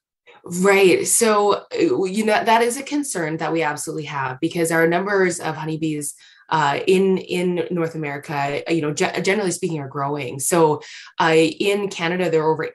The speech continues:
eight hundred native bee species, which is insane. You know, that is a tremendous amount of, of diversity. And we've got all kinds of native bees. We've got bumblebees and sweat bees and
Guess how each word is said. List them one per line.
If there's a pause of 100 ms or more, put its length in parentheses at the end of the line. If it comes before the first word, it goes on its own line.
eight
hundred
native
bee
species, (300)
which
is
insane.
You
know,
that
is
a
tremendous
amount
of,
of
diversity. (300)
And
we've
got
all
kinds
of
native
bees.
We've
got
bumblebees
and
sweat
bees
and